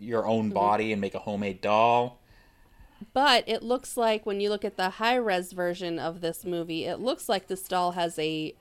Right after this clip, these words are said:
Speaker 2: a fabric head, a cloth head of some sort.
Speaker 1: So.
Speaker 2: So, yeah, we're at loss. We need help. So please go to our website and look at this picture of the doll that I,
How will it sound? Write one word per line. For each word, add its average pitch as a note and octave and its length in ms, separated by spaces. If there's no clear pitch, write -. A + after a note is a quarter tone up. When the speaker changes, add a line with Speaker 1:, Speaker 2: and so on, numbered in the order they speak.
Speaker 2:
a E3+ 80
fabric G3 560
head, G#2 220
a E3+ 60
cloth G3 460
head E3+ 300
of - 120
some D3+ 280
sort. - 560
Speaker 1:
So. F#2 480
Speaker 2:
So, D#3+ 440
yeah, F3+ 380
we're G3 120
at F3+ 180
loss. F3+ 460
We G3+ 100
need G#3+ 160
help. E3+ 280
So C4+ 260
please E4 440
go C#4 180
to - 160
our F#4+ 100
website G#3 580
and G#3 440
look A#3+ 400
at - 220
this - 340
picture A3+ 460
of G3 180
the A#3 100
doll E3+ 380
that F3+ 140
I, F#3 260